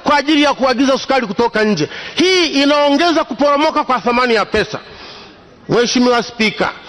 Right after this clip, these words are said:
wakati naenda kumshauri waziri wa, wa, wa viwanda na biashara,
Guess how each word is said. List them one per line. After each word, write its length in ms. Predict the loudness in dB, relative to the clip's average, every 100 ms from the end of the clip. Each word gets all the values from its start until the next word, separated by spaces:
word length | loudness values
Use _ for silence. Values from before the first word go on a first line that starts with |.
| -6 -2
wakati 360 | 0 0 0
naenda 400 | 2 2 2 0
kumshauri 760 | 0 2 2 2 2 4 2 0 -8 -4
waziri 420 | 0 2 2 4
wa, 240 | 4 2 2
wa, 200 | 2 2
wa 220 | 2 2
viwanda 320 | 2 2 2
na 120 | 0
biashara, 500 | 2 0 2 0 0